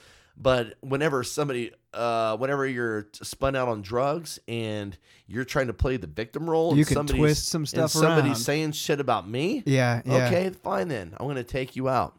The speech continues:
Speaker 1: You know, everything you got.
Speaker 2: Damn,
Speaker 1: Every-,
Speaker 2: dude.
Speaker 1: not, not even for the money.
Speaker 2: Right.
Speaker 1: But just because
Speaker 2: Pride.
Speaker 1: you, you, you said my name.
Speaker 2: Right.
Speaker 1: Um,
Speaker 2: "Keep my name out your mouth."
Speaker 1: "Keep my name out your motherfucking mouth, bro. Stay in your lane.
Speaker 2: Yeah.
Speaker 1: You have nothing to do with this at
Speaker 2: So,
Speaker 1: all."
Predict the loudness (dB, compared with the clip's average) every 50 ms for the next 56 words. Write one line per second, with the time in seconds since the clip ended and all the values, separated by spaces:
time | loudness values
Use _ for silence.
0 | _ _ -10 -8 -4 -4 -4 -4 -2 -4 -4 -4 -6 -8 -8 -8 -6 -6 -6 -4
1 | -2 0 0 -2 -2 -8 _ _ _ -18 -10 -6 -2 -2 -2 -2 -2 -4 -6 -8
2 | -10 -12 -16 -20 _ _ _ _ _ -10 -4 -2 -2 -2 -2 -6 -12 -20 _ _
3 | -6 0 0 2 2 2 0 0 0 -2 -2 -2 -4 -2 -2 -2 0 2 2 2
4 | 0 -4 -10 -14 -16 -18 _ _ _ _ _ _ _ _ _ 2 4 4 4 4
5 | 0 -4 _ _ 4 4 4 4 0 -4 0 0 0 2 4 6 6 6 4 2
6 | 2 4 4 4 4 4 0 -2 -4 -6 -6 -8 -8 -8 -8 -8 -10 -8 -6 -4
7 | -4 -4 -4 -6 -6 -8 -12 -16 -18 -20 -20 _ _ 0 2 2 2 2 -2 -6
8 | -14 -20 _ _ _ _ _ _ 0 2 4 4 4 2 0 -2 -6 -2 0 0
9 | 0 2 0 0 0 0 -2 -2 -2 -2 -4 -6 -8 -8 -8 -8 -6 -8 -8 -8
10 | -6 -6 -4 -2 -2 -2 0 0 0 0 0 -2 -4 -6 -8 -8 -6 -6 -6 -8
11 | -8 -8 -8 -8 -8 -8 -8 -8 -6 -6 -4 -4 -4 -4 -6 -6 -4 -4 -2 -2
12 | -2 -2 -2 0 0 -2 -2 -4 -8 -10 -14 -8 -2 0 2 2 2 0 -2 -6
13 | -10 -8 -4 -2 -2 0 2 2 2 2 2 0 0 0 -2 -2 -2 -4 -6 -8
14 | -8 -8 -8 -10 -10 -12 _ -4 2 6 8 8 8 8 6 2 -2